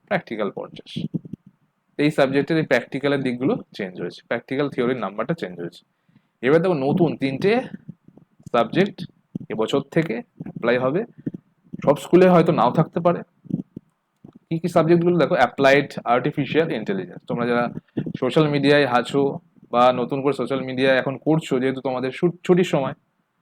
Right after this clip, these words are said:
তো এআই সম্বন্ধে তোমরা অনেকেই শুনেছো। এআই নতুন করে আ-, একটা আর্টিফিশিয়াল ইন্টেলিজেন্স আসছে বা এসেছে, যেটা কিন্তু আগামী ভবিষ্যৎ।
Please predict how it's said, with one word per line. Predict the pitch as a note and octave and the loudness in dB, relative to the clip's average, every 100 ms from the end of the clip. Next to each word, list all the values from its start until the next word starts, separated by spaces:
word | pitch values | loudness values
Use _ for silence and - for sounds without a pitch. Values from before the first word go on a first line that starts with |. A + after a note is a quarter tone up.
| _ _ _ _ - | _ _ _ _ -16
তো | - | -6
এআই | C3+ D#3 F#3+ | 4 8 8
সম্বন্ধে | F#3 E3 D#3 E3 | 4 0 2 0
তোমরা | C#3+ C#3+ | 2 2
অনেকেই | A#2 A#2 D3+ D#3+ | 2 0 0 0
শুনেছো। | D3+ D#3 D#3+ F#3 - _ _ _ - - | 2 0 0 -2 -6 _ _ _ -6 -6
এআই | A#2 A#2+ C3 C3 | -2 0 0 -2
নতুন | C3 C#3+ C#3+ | -6 -6 -4
করে | D3 D3 | 0 2
আ-, | C#3 C#3+ | 0 -4
একটা | C3+ - C#3+ C3+ _ - | -6 -2 -2 -4 _ -6
আর্টিফিশিয়াল | C3 D3 D3 C#3 D3 | -4 -2 -2 0 -2
ইন্টেলিজেন্স | C3+ D3+ D3 D#3 | -2 -2 -2 -2
আসছে | C#3+ - - G#3+ - - - _ _ - _ | -2 -4 -6 -8 -8 -20 -20 _ _ -20 _
বা | A#2+ | 0
এসেছে, | B2+ B2+ D#3 - - - _ _ _ _ _ - | 2 2 0 0 -2 -4 _ _ _ _ _ -6
যেটা | C3 D#3+ | 0 0
কিন্তু | D#3 D3+ B3+ - _ _ | 0 -2 -4 -6 _ _
আগামী | A2+ A#2 C3 F#3+ E3 _ - | -2 0 2 0 -2 _ -4
ভবিষ্যৎ। | A2+ G#2 - | -4 -4 -8